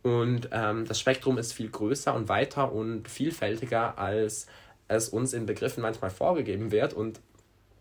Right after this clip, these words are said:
ich glaub, dieses Buch hat mir darum auch so die Augen geöffnet, weil das war jetzt grundsätzlich kein besonders tief-, tiefgründiges Buch, kein Buch, aus dem ich wahnsinnig viel,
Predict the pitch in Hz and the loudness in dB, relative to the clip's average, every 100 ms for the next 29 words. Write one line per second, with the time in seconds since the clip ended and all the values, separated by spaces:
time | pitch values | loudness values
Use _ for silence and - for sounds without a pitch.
0 | - 131 - 131 131 101 98 - 175 - | -14 -10 2 2 2 -4 -4 -2 -2 -2
1 | - 107 101 110 139 104 95 101 98 98 | -4 -2 2 4 2 0 -4 -4 -6 -2
2 | 95 139 117 95 87 107 143 147 101 104 | 4 4 4 -2 -4 -2 -2 0 0 0
3 | - - - 104 117 117 - 123 143 104 | -4 -18 -6 6 6 6 4 0 2 2
4 | 110 120 - - 107 123 110 98 98 95 | 0 -2 -6 -6 -2 -2 -2 -4 -8 -8
5 | - 107 117 117 110 - - - 131 - | -4 0 2 2 0 -2 -4 -4 -4 -4
6 | - - 131 - 101 98 101 98 110 101 | -10 -2 -2 0 -2 0 0 -2 -6 -6
7 | - 120 117 117 - - - - - 104 | -6 -4 -4 -6 -10 -18 -8 -6 -4 -4
8 | 107 110 - - - _ - _ - 95 | -4 -6 -10 -20 -20 _ -20 _ -8 -6
9 | 98 101 113 123 120 104 - - 110 107 | 0 2 4 0 -4 -6 -10 -12 -8 -6
10 | 104 104 98 98 | -4 -4 -2 -4